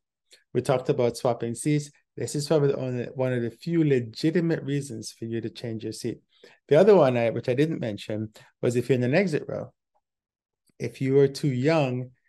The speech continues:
you cannot sit in the exit. If you're under fifteen, you can't sit in the exit row.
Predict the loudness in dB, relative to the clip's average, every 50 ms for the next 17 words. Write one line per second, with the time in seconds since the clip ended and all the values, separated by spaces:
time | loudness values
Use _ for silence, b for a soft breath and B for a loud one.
0 | _ _ _ _ -10 -10 -10 -10 -4 0 2 2 2 2 0 -2 -6 -8 -6 -6
1 | -4 -2 -2 -2 -2 -2 -4 -8 -10 -8 -6 -4 -2 -2 -2 -2 -2 -4 -6 -6
2 | -8 -10 -10 -6 -4 -4 -4 -4 -6 -8 -8 -8 -6 -6 -6 -6 -8 -6 -6 -6
3 | -6 -6 -8 -10 -10 -10 -8 -10 -10